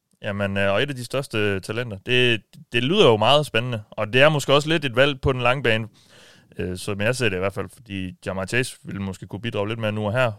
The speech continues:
fordi Sewell nok, de har jo egentlig deres tackles på plads lidt, Bengals, så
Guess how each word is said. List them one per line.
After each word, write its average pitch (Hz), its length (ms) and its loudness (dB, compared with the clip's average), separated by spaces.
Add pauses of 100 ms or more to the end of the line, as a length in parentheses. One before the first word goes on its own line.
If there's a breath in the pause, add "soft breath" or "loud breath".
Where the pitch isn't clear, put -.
fordi 101 180 -10
Sewell 120 320 -4
nok, 107 180 0 (960)
de 110 80 -4
har 131 100 6
jo 127 80 8
egentlig 117 200 0
deres 101 320 0
tackles 117 300 0
på 107 80 -14
plads 104 260 -6
lidt, 98 140 -10
Bengals, 98 500 -10
så - 180 -12